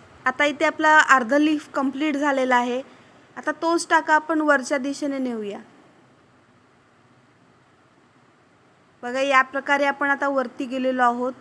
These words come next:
स्टिच घेत, किंवा तुम्ही तिथे लॉक करू शकता आणि वरतून टाका पुन्हा काढू शकता. बघा, पुन्हा मी चार मणी सोडले आणि आतमधल्या साईडला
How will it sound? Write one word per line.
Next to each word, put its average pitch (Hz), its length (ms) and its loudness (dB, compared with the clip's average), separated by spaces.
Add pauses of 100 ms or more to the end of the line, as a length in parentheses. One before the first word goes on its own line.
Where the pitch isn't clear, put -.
(160)
स्टिच 220 420 -10
घेत, 233 200 -4 (2250)
किंवा 320 180 0
तुम्ही 349 280 2
तिथे 349 240 0
लॉक 302 280 4 (120)
करू 330 240 0
शकता 294 360 0
आणि 302 160 2
वरतून 294 420 0
टाका 285 280 0
पुन्हा 277 360 -4
काढू 247 300 2
शकता. 214 440 -12 (1500)
बघा, 247 200 -4
पुन्हा 277 360 -2
मी 294 140 0
चार 269 280 4
मणी 277 300 -4
सोडले 269 480 -2 (1700)
आणि 262 140 -10
आतमधल्या 269 580 0
साईडला 254 580 -2